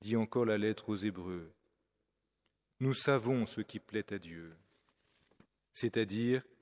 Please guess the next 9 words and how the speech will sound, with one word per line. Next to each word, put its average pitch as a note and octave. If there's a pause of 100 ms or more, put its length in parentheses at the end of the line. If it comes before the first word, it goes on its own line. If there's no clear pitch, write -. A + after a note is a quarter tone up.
(920)
ce -
qui B2
plaît C#3
à A#2+
la A2
source - (640)
qui A2+
est G#2+
l'amour. F2